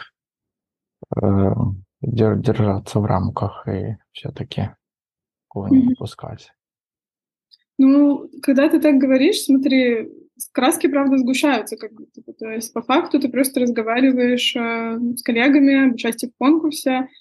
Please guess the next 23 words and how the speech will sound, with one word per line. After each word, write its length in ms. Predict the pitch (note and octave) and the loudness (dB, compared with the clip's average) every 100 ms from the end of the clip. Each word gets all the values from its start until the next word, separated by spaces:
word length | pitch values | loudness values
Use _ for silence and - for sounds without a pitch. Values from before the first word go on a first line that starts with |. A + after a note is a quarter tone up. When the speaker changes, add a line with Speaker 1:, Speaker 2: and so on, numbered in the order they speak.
| _ A#3+ | _ -6
Speaker 2:
а 60 | |
на 120 | A3+ | -4
деле 300 | A3+ A#3+ C4 | 0 4 4
там 180 | A#3+ A#3 | 2 -4
уже 140 | A#3 A#3 | -4 -6
рисуется 420 | - A#3+ A#3+ A#3 | -2 0 0 0
такая 240 | A3+ A3+ A3+ | -2 -4 -2
картинка, 540 | A#3 - A#3 B3 A#3+ | -4 0 0 2 0
что 180 | - C4 | -4 -6
ты 500 | A3+ A3+ A#3+ A3+ A3+ | -2 0 0 0 -4
там 260 | A#3+ A3+ A3+ | -6 -6 -6
все 160 | - A#3 | -4 -2
провалил, 580 | A#3+ A#3 A3+ A3+ A#3 A3+ | 0 0 2 2 2 2
значит, 300 | G#3+ - - | -2 -4 -4
ты 80 | |
не 100 | A3+ A3+ | -4 -4
профессионал, 680 | A#3+ - A#3 G#3+ G#3+ A3 | -6 -2 -2 -2 -2 -2
значит, 340 | A3 A3 A3 - | -4 -8 -10 -12
ты 80 | A3+ | -10
перестанешь 440 | A3+ - A#3 A#3 | -8 -4 -4 -4
себя 140 | - A3+ | -2 0
уважать 480 | A#3 A3+ A#3 A#3+ A3+ | 0 2 0 0 -2
и, 300 | A3 G#3+ | 0 -2